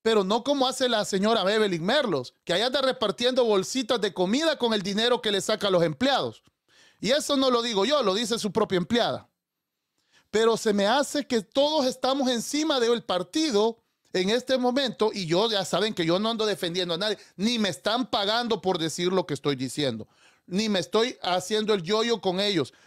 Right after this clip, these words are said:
Pero decime vos, si por primera vez en una elección política, y siendo vos un instituto político nuevo, te toca que te den la deuda política, y de repente toda la gente empieza bien encabronada a reclamarte vos.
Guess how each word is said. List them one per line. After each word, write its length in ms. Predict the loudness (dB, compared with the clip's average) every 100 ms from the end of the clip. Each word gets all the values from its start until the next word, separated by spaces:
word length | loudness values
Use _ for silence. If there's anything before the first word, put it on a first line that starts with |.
| _ _ _
Pero 260 | 0 4 4
decime 400 | 2 0 0 4
vos, 320 | 4 4 0 _ -10
si 220 | -6 -4
por 280 | 0 0 -2
primera 520 | -4 0 2 2 2
vez 440 | 2 2 -2 -12 _ -6
en 220 | -2 2
una 160 | 2
elección 420 | 2 0 0 -2 0
política, 760 | 0 0 -4 -8 -4 -4 -4 _ _
y 120 | -8 -6
siendo 360 | -4 0 2
vos 140 | 2 2
un 160 | 0
instituto 560 | -2 -6 -4 -2 0 0
político 480 | 0 0 -4 -2 0
nuevo, 400 | 2 2 0 -6 _ _ _ _ _
te 160 | -2 0
toca 340 | 2 2 -2
que 100 | -4
te 140 | 0
den 140 | 0 2
la 100 | 2
deuda 320 | 2 0 0
política, 500 | 0 -2 -4 -6 -4
y 80 | 0
de 120 | 0
repente 440 | 2 0 0 -2 0
toda 200 | 2 2
la 140 | 2
gente 240 | 0 -2 -4
empieza 380 | -2 -4 0
bien 160 | 0 0
encabronada 540 | -2 -2 -2 -2 0
a 40 | 0
reclamarte 600 | 0 0 -2 -2 -2 2
vos. 180 | 2